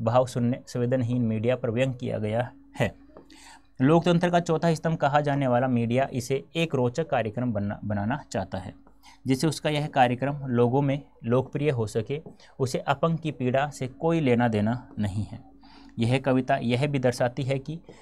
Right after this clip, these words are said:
जिस प्रकार दूरदर्शन पर दिखाए जाने वाले अनेक कार्यक्रम कारोबारी दबाव के कारण संवेदनशील होने का दिखावा करते हैं, इस तरह यह कविता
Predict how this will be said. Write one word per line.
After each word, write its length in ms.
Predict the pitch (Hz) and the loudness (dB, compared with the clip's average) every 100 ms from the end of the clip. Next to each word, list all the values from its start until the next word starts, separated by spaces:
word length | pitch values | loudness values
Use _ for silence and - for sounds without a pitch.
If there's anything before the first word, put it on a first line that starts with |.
| - 131 | -8 -4
जिस 120 | 151 | -2
प्रकार 400 | 160 143 156 156 | 0 2 2 2
दूरदर्शन 520 | 147 165 147 131 156 | 0 2 2 2 0
पर 220 | 147 156 156 | 0 -2 -2
दिखाए 320 | 123 135 156 | -4 0 2
जाने 280 | 139 127 131 | 4 2 4
वाले 280 | 123 110 123 - | 2 2 -2 -2
अनेक 400 | 156 196 226 233 - | 2 4 4 4 4
कार्यक्रम 440 | 131 127 135 151 | 4 4 0 -2
कारोबारी 440 | 127 117 113 117 | 2 2 4 2
दबाव 340 | 131 107 110 120 | 2 2 4 2
के 140 | 117 | 0
कारण 340 | 107 101 110 131 | -6 -4 -6 -6
संवेदनशील 680 | - 117 123 123 131 135 | -2 2 2 0 0 -2
होने 300 | 120 110 117 | -2 0 0
का 160 | 127 107 | 0 -2
दिखावा 420 | 104 104 127 143 | -2 -4 0 2
करते 320 | 151 110 101 107 | 2 -2 -4 -6
हैं, 200 | 113 143 - _ - - - | -6 -6 -12 _ -20 -20 -2
इस 200 | 175 170 | 0 2
तरह 260 | - 147 156 | 2 2 2
यह 220 | 131 127 160 | 0 0 2
कविता 440 | 131 120 120 135 | 2 2 2 0